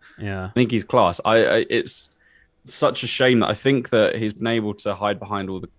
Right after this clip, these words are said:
Speaker 2: Kane debacle, in that we didn't ever really get a proper goodbye from him.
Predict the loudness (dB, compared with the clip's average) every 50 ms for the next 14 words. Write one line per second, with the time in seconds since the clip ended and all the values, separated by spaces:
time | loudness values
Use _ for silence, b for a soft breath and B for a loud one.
0 | _ _ -10 -6 -2 -2 0 0 -2 -4 -4 -4 -4 -4 -4 -6 -8 -8 -6 -6
1 | -4 -4 -4 -6 -6 -8 -10 -8 -8 -8 -8 -6 -2 -2 0 0 0 -2 -6 _
2 | _ 0 0 2 2 0 0 0 -2 -2 0 0 0 0 0 -2 -4 -6 -6 -6
3 | -8 -8 -6 -8 -6 -2 0 0 0 0 -4 -6 -10 -10 -10 -10 -10 -12 -14